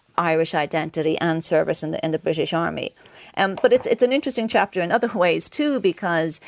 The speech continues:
we have this idea of war as being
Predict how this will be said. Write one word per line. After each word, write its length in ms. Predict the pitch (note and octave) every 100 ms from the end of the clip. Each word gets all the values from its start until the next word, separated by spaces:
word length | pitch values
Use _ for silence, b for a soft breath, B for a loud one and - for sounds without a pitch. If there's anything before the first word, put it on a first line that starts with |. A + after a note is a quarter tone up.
| B B -
we 420 | - F#3 F3+ F3 -
have 240 | F#3+ G3+
this 180 | G3 -
idea 480 | F#3 E3+ F#3 E3 E3
of 120 | D#3
war 420 | F3 G3 F#3+ E3+
as 300 | - D#3+ D#3
being 500 | - E3+ D#3 D#3 D#3+